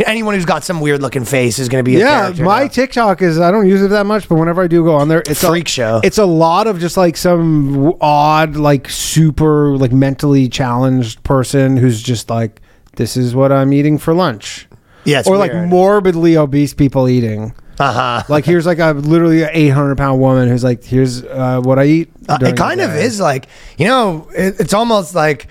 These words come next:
Speaker 1: back in the day, you'd be like, you know, it'd be, we used to have to make these shows with all these freaks on 'em, right?
Speaker 2: Mm-hmm.
Speaker 1: And then, you know, that was all these,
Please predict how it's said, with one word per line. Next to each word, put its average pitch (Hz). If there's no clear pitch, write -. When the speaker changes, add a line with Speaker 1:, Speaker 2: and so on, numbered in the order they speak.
Speaker 1:
back 185
in 190
the 165
day, 156
you'd 139
be 139
like, 131
you 156
know, 131
it'd 139
be, 147
we 156
used 151
to 165
have 147
to -
make 135
these 135
shows 123
with 120
all 117
these 113
freaks 139
on 123
'em, 123
right? 127
Speaker 2:
Mm-hmm. 117
Speaker 1:
And 160
then, 156
you 196
know, 170
that 143
was 147
all 131
these, 123